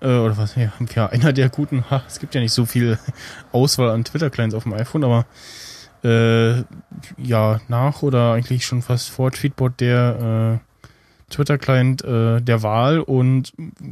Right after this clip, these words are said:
ja, war eigentlich schon immer so der Zeit voraus, also als äh, I O S sieben angekündigt wurde, halt ein bisschen Flat Design, ähm, <laughs> da war die App schon, äh,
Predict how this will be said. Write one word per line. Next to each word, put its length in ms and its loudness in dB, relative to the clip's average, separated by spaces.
ja, 280 2
war 280 2
eigentlich 320 0
schon 120 -6
immer 200 0
so 200 2
der 200 -2
Zeit 240 -4
voraus, 380 -2
also 240 0
als 240 -4
äh, 560 0
I 20 4
O 80 4
S 120 0
sieben 180 0
angekündigt 460 -2
wurde, 160 0
halt 120 -2
ein 20 -8
bisschen 200 -2
Flat 240 -4
Design, 420 2
ähm, 300 2
<laughs> 40 -6
da 220 -2
war 240 2
die 100 0
App 180 -2
schon, 320 0
äh, 360 0